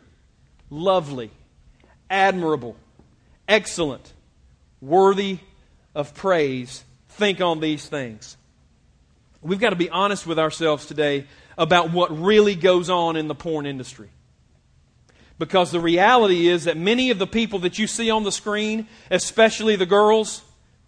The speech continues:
are not legal or are barely legal, which means they are not even eighteen years old. Many of them were runaways. And when they, they realized that they had no way to support themselves,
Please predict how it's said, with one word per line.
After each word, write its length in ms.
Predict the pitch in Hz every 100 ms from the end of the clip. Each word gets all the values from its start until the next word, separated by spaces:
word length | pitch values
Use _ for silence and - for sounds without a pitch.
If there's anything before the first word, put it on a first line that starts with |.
| _ _
are 200 | 180 185
not 420 | 185 180 214 233 196
legal 460 | 214 202 156 131 - _ _ _ _ _ _
or 260 | 180 190 196
are 180 | 185 180
barely 640 | 160 160 214 202 170 135 - _ -
legal, 400 | 165 156 135 107 -
which 220 | 170 170
means 200 | 202 185
they 200 | 170 214
are 120 | 196
not 360 | 180 214 220 196
even 320 | 220 208 202
eighteen 760 | 185 214 202 - 214 208 202 202 - _
years 560 | 175 196 196 190 180 - _ _ _
old. 480 | 185 190 170 127 110 _ _ _ _ _
Many 300 | - 214 262
of 100 | 233
them 200 | 190 214
were 100 | 190
runaways. 840 | 175 208 202 151 139 113 101 - - _ _ _ _ _ _ _ _ _ _
And 140 | 170
when 120 | 185 180
they, 100 | 175
they 280 | 165 190
realized 680 | 175 196 240 220 196 185 160
that 120 | 170
they 160 | 160 196
had 180 | 185 180
no 280 | 185 233
way 160 | 233 226
to 80 | 214
support 420 | 196 - 220 202
themselves, 640 | 156 139 147 135 131 131